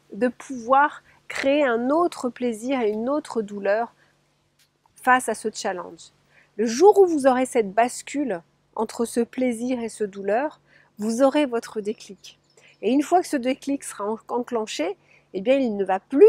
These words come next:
s'arrêter. C'est-à-dire que il, c'est, il va, il va vous permettre d'aller au bout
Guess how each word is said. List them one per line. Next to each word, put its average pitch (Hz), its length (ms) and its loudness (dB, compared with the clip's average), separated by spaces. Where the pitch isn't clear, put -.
s'arrêter. 202 600 -2
C'est-à-dire 196 460 -4
que 240 200 0
il, 202 380 -10
c'est, 226 360 -12
il 233 140 -6
va, 240 360 6
il 247 100 -2
va 262 120 2
vous 277 160 0
permettre 320 520 2
d'aller 233 380 -2
au 240 160 -2
bout 262 320 0